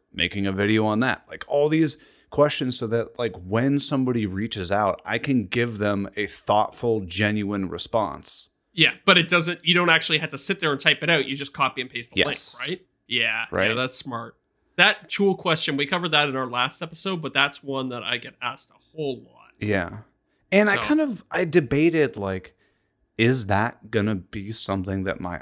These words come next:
Speaker 1: audience wants to see?
Speaker 2: I think so.
Speaker 1: I don't know. I think
Speaker 2: I
Speaker 1: so.
Speaker 2: I, I mean,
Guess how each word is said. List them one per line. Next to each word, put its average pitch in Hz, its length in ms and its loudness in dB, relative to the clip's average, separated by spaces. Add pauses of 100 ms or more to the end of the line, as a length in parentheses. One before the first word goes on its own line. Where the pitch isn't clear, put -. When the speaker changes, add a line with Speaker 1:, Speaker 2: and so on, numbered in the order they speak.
Speaker 1:
audience 95 560 -2
wants 92 520 -6 (260)
to 101 140 -10
see? 156 720 -2 (1120)
Speaker 2:
I - 80 -8
think 415 180 0
so. - 160 0
Speaker 1:
I 240 60 2
don't 349 200 0
know. 370 440 -2 (240)
I 247 140 6
think 440 280 2
Speaker 2:
I 240 120 6
Speaker 1:
so. 185 360 0 (760)
Speaker 2:
I, 233 260 2
I 233 120 6
mean, 262 240 0